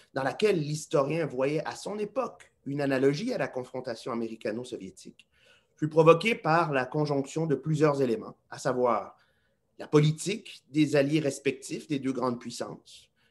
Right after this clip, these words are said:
les préoccupations de nature sécuritaire du Sénat de Rome et du roi Antiochos trois, qui voyaient la Grèce et l'Asie mineure comme des régions faisant partie de leurs zones d'influence respectives, et enfin la propagande diplomatique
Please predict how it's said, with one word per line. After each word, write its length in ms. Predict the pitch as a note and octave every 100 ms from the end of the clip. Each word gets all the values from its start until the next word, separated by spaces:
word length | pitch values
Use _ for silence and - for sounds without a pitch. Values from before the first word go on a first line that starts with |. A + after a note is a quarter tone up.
| _ _
les 140 | B2+
préoccupations 1000 | B2+ D3 D#3+ D#3 D#3+ D3+ - D#3 C#3 G2+
de 180 | - C#3
nature 380 | C3 B2+ - D3+
sécuritaire 800 | - D3+ D#3+ D3 D3+ C3 C3 F3 B2
du 140 | A#2
Sénat 460 | B2+ - C#3+ C#3+ E3
de 80 | C3
Rome 480 | A#2+ C3+ G3+ F2 - _ _ _ _
et 100 | C3
du 140 | B2 B2+
roi 380 | A2 B2+ C3 -
Antiochos 640 | A#2 - A2+ - G2+ -
trois, 340 | - F#2 D#2+ - _ - - _
qui 120 | -
voyaient 440 | B2+ D3 D3+ D3+ C3+
la 120 | A#2
Grèce 560 | A#2+ D3 C#3 A2 - -
et 100 | C#3
l'Asie 320 | F3 C3 C3
mineure 400 | C3 A2+ G2+ -
comme 220 | A#2+ A2+
des 100 | A#2
régions 440 | A2+ A#2 A2+ C3+ A#2+
faisant 300 | A#2 A2+ A2+
partie 380 | B2+ - -
de 100 | C#3+
leurs 300 | A2 D3 A3+
zones 340 | C#3 C3+ C3+ A#2
d'influence 600 | A#2 A#2 - A2 G2+ -
respectives, 640 | G#2 - F2 - - D#2+ - _ _ _ - -
et 80 | F#3+
enfin 300 | E3 E3+ F3
la 100 | C#3
propagande 560 | - C#3 C3+ F#3 G3+
diplomatique 960 | C3+ C3+ D#3 C3 C3+ - F#3+ D#3+ - -